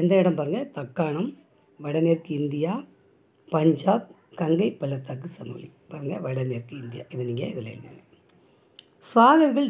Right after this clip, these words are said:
டேஸ் நகரத்தை தலைநகராக கொண்டு காந்தார பகுதியை ஆட்சி செய்தனர். பாருங்க, சிர்கப், தட்சசீலம், மதுரா, புருஷபுரம். பாருங்க, சிர்கப். இதை நீங்க இதுல எழுதிருங்க. சரியா?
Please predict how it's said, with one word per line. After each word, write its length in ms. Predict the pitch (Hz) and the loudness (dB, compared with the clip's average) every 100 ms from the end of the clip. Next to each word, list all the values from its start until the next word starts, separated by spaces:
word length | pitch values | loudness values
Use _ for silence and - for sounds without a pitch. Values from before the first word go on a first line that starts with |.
| 180 | 4
டேஸ் 280 | 185 233 - | 4 4 2
நகரத்தை 320 | 175 165 - 220 | 2 2 -2 -6
தலைநகராக 460 | 156 151 156 160 160 - | -4 -4 -2 -2 -2 -6
கொண்டு 300 | 139 135 170 - _ _ _ _ _ _ _ - | -10 -6 -6 -8 _ _ _ _ _ _ _ 2
காந்தார 340 | 208 247 277 285 277 | 4 6 6 4 2
பகுதியை 400 | 147 127 123 180 - - _ _ _ - - | -4 -2 -2 -2 -4 -10 _ _ _ -18 -10
ஆட்சி 180 | 147 139 143 | -8 -8 -6
செய்தனர். 340 | 131 123 135 - | -4 -6 -10 -10
பாருங்க, 260 | 127 123 214 - _ _ _ _ _ | -8 -6 -8 -14 _ _ _ _ _
சிர்கப், 500 | - 226 - 254 262 - - - | 4 4 8 4 4 -4 -20 -6
தட்சசீலம், 680 | 160 - 185 - 180 180 262 269 160 | -4 -4 -8 -4 -2 -2 -2 -8 -12
மதுரா, 360 | 156 147 165 240 - - | -10 -4 -2 -4 -10 -10
புருஷபுரம். 560 | 120 - 165 131 135 - _ _ _ - | -10 -4 -4 -4 -12 -18 _ _ _ -14
பாருங்க, 300 | 131 131 196 220 | -8 -6 -6 -6
சிர்கப். 380 | - 139 123 117 - _ _ _ | -8 -8 -12 -14 -20 _ _ _
இதை 100 | 202 | -16
நீங்க 140 | 147 113 | -10 -10
இதுல 160 | 117 120 - _ _ - | -8 -12 -12 _ _ -14
எழுதிருங்க. 340 | 110 - - - - | -14 -14 -18 -20 -20
சரியா? 220 | 147 160 | -12 -12